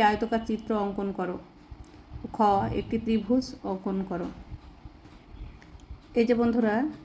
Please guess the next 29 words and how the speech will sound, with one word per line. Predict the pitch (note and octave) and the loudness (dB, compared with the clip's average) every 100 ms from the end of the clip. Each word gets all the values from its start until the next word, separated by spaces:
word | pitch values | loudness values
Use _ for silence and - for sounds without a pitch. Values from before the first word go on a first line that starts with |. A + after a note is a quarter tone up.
| - | -6
এটি | G#3+ A3+ | 0 0
হচ্ছে | A#3 A3+ | 2 2
আয়তক্ষেত্র | G3+ G3 A3 A#3 - G3 A#3+ C#4 - - - - - A3 G3+ | 2 2 0 -2 -2 -2 -2 -4 -14 -18 -20 -20 -2 4 4
এ | G3 C4 - G3 | 4 0 -4 -2
বি | G3+ G#3 A#3+ | 0 -2 -2
সি | - G3+ G#3 F#3+ | -2 -2 0 -2
ডি, | G3 F#3+ A3 - - | 0 0 0 -4 -6
একটি | F#3+ G3+ F#3 | -2 0 0
আয়তক্ষেত্র। | F#3 A3 A#3 - F#3 C4+ - - - - | 0 0 0 0 -2 -2 -6 -16 -8 -2
এই | D#3+ - G3+ | 0 2 0
আয়তক্ষেত্রের | G3+ A#3+ A#3+ A#3 A3 A3 | 2 0 0 2 0 0
বিপরীত | G3+ G#3 A#3 G#3+ F#3+ | -2 0 2 2 2
বাহুগুলি | G3+ G#3 G3+ G3 C4+ - - - - | 2 2 2 2 0 -4 -16 -18 -4
সমান। | G#3 F3+ E3 - - | 0 0 -2 -6 -6
এই | G3+ | 0
যে | G3+ | 0
এই | G3+ | 2
বাহুটা, | G#3+ G#3 A3 C#4+ A3 | 0 0 0 0 2
এই | G3 | 2
বাহুটা | G3+ G3+ G3+ | 0 -2 0
সমান, | G3 B3 D#4+ - G3+ | 2 4 2 0 -4
এই | F#3 | -2
বাহুটা, | G3 G3+ B3+ C#4 G3 | -2 -2 -4 -2 -2
এই | F#3+ | -2
বাহুটা | F#3 G#3 - | -2 -6 -6
সমান। | F3 E3 - - - - | -4 -6 -8 -16 -10 -2
এই | G#3+ - | -2 0
আয়তক্ষেত্রের | G3 G#3 A#3+ A#3+ A#3+ G3+ | 0 0 0 0 0 -2
বিপরীত | G3+ A3+ A3+ | 0 0 0